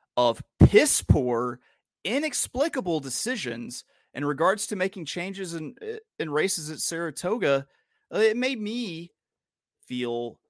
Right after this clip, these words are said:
me as a bettor feel, that I was not betting on a competition that, that was on the up and up.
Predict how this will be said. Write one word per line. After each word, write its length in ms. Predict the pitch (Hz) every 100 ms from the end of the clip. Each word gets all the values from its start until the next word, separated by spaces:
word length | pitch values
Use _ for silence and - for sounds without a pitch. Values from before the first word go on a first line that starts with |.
| -
me 260 | 165 214
as 160 | 214 165
a 80 | 131
bettor 440 | 117 147 185 110
feel, 560 | - 107 101 95 120 - _ _ -
that 100 | 156
I 120 | 262
was 180 | 294 190
not 340 | 214 254 123
betting 520 | 143 220 180 127 127 - _ _
on 160 | 143 160
a 40 |
competition 760 | 151 170 180 165 165 151 131 123
that, 260 | 123 101
that 180 | 131 117
was 160 | 127 127
on 200 | 131 127
the 80 |
up 220 | - 120 107
and 100 | 113
up. 240 | 101